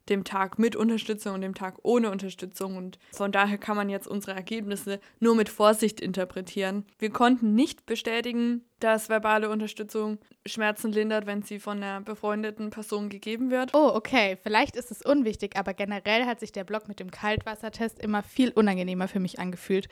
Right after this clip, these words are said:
Speaker 2: verglichen mit dem Hitzeschmerz. Hast du dazu auch was rausgefunden?
Speaker 1: Tatsächlich scheint diese Art und Weise, welche Schmerzen man bekommt, also Hitzeschmerz oder Kälteschmerz im, im, im Kaltwassertest, das scheint dann doch wohl verschieden starke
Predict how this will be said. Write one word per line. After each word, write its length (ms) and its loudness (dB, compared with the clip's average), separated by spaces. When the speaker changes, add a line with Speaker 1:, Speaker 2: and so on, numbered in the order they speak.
Speaker 2:
verglichen 460 -2
mit 140 -4
dem 100 -2
Hitzeschmerz. 800 -6
Hast 180 -2
du 60 -4
dazu 280 0
auch 200 0
was 220 -4
rausgefunden? 720 4
Speaker 1:
Tatsächlich 540 2
scheint 260 2
diese 320 -4
Art 180 4
und 160 0
Weise, 560 2
welche 320 4
Schmerzen 380 -2
man 120 0
bekommt, 520 0
also 200 -2
Hitzeschmerz 920 0
oder 180 -6
Kälteschmerz 680 0
im, 320 -4
im, 300 -6
im 180 -4
Kaltwassertest, 800 -6
das 380 2
scheint 440 0
dann 280 0
doch 340 -4
wohl 380 -2
verschieden 720 -2
starke 640 -2